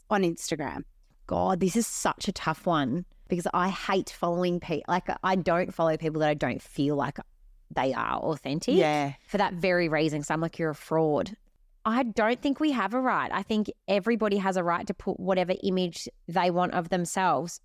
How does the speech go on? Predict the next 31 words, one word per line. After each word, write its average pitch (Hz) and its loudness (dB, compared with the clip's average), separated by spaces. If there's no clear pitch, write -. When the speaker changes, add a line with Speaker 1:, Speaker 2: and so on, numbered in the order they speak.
Speaker 2:
on 170 0
Instagram. 170 -2
That's 185 -2
what 233 -4
the 233 -2
platform - -2
is 160 0
there 156 2
for. 160 -4
Speaker 1:
Yeah. 170 2
Speaker 2:
It's 196 0
for 214 0
you 208 4
to 208 2
craft 175 -2
a 190 2
brand, 156 0
to - -4
narrate 165 2
your 160 2
own 156 0
story, 165 0
and 175 0
either 196 4
you 185 2
buy 202 2
into 196 2
it 180 2
or 202 2
you 170 -2
don't. 160 -2